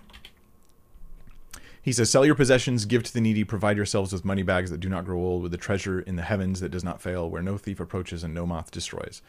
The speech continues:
For where your treasure is, there will your heart be also." Um, <clears throat> I think that, um, uh,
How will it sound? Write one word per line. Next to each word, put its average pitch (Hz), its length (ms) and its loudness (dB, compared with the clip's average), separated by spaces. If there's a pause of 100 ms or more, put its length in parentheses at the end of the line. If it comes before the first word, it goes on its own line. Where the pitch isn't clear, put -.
(200)
For 117 100 -4
where 87 120 2
your 80 100 0
treasure 95 300 2
is, 87 140 0
there 82 240 -4 (440)
will 95 200 0
your 87 240 0
heart 90 280 -2
be 87 120 -4
also." 78 520 -4 (680)
Um, 95 300 -2 (200)
<clears throat> 156 320 4
I 123 80 8
think 180 280 0
that, 139 280 8
um, 87 580 -2 (440)
uh, 82 300 -2